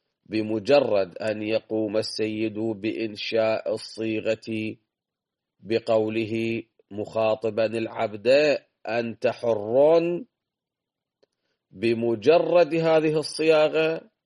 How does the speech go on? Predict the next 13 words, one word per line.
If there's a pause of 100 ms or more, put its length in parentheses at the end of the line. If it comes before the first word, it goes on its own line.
(640)
يترتب (600)
في
الواقع
الخارجي (460)
الذي
هو
الواقع
الاعت-، (260)
الاعتباري (1900)
حرية
العبد (140)
أو (240)
انتفاء